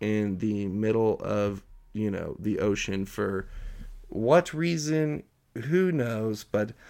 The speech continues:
one thing that could have gone in the way of a potential plan, assuming that there was one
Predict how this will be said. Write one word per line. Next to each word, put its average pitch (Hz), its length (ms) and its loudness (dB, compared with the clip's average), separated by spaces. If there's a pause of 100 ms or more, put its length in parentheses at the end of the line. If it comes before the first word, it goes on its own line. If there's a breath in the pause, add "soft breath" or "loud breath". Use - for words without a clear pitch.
(240 loud breath)
one 233 220 6
thing 233 200 4
that 170 180 4
could 160 200 4
have 127 200 0
gone 127 260 4
in 117 140 2
the 110 80 2
way 135 380 8
of 107 240 4
a 107 80 2
potential 123 560 0
plan, 135 580 2
assuming 117 440 -2
that 113 120 -4
there 110 180 4
was 110 360 4
one 113 300 0